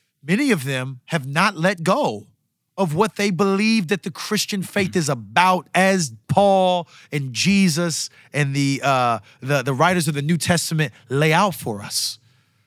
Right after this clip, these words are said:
Speaker 1: Uh, that the Great Commission is at
Speaker 2: Yeah.
Speaker 1: the center of all this. The, the, if you talk about the law of God, for example, um, if you're talking about the law of God,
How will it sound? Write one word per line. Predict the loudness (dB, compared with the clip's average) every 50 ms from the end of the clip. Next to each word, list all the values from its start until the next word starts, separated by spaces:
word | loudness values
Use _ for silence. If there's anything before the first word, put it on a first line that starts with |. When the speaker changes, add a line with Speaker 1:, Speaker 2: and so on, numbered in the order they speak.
| _ _ _
Speaker 1:
Uh, | 0 2 2 2 0 0
that | 0 0 0 0 0
the | -2
Great | -4 -2 -2 -2 -2 -2
Commission | -2 -2 0 0 0 0 0 0 -2 -4 -4 -4
is | -2 -2
at | 0 -2
Speaker 2:
Yeah. | -2
Speaker 1:
the | -2
center | -2 -4 -4 -4 -4 -6 -6
of | -4 -2
all | -2 -2 -2
this. | -4 -8 -6
The, | -4 -4 -4 -4 -6 -14 -8 -4
the, | -4 -4 -4
if | -6 -8 -8
you | -8
talk | -8 -8 -4 -2 -2 -2 -2
about | -2 -2 -4 -4 -4
the | -6 -6
law | -4 -2 0 0
of | -2 -2 -4
God, | -2 0 0 0 0 -2 -4
for | -6 -6 -6
example, | -6 -6 -8 -10 -10 -12 -14 -18 -20 _ _ _ _ _ _ _ _ _ _ _ _ _ _ _ _ _
um, | 0 2 2 2 2 0 -2 -4 -8 -12 -18 _ _ _ _ _ _ _ _ -8
if | -4 -2
you're | -2
talking | -2 0 0 0 0 0 0 -2
about | 0 0 0 0 -2
the | -2
law | -2 0 2 2 2 2
of | 0 -2 -2
God, | -2 -2 -2 -4 -6 -10